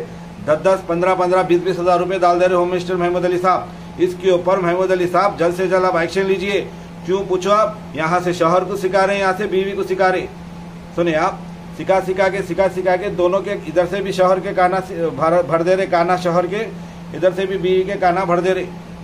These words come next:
इतना लोग बेजार हो चुके हैं लोगों से, पूछो न को। अब गरीब औरत क्या करेंगी, क्या सोना बेच देंगी उन्हें, क्या गाड़ी बेच देंगी, या चांदी बेच देंगी, या घर के paper रखा देंगी, नहीं तो interest से पैसे लेके ये महिला मंडल वालों के मुंह पे डालेंगी।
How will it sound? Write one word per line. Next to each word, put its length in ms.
इतना 320
लोग 360
बेजार 320
हो 80
चुके 260
हैं 100
लोगों 160
से, 140
पूछो 280
न 100
को। 320
अब 200
गरीब 280
औरत 300
क्या 160
करेंगी, 440
क्या 120
सोना 360
बेच 200
देंगी 280
उन्हें, 260
क्या 120
गाड़ी 320
बेच 140
देंगी, 360
या 80
चांदी 360
बेच 140
देंगी, 440
या 120
घर 180
के 120
paper 280
रखा 180
देंगी, 260
नहीं 140
तो 100
interest 300
से 60
पैसे 300
लेके 260
ये 80
महिला 300
मंडल 280
वालों 220
के 80
मुंह 200
पे 100
डालेंगी। 400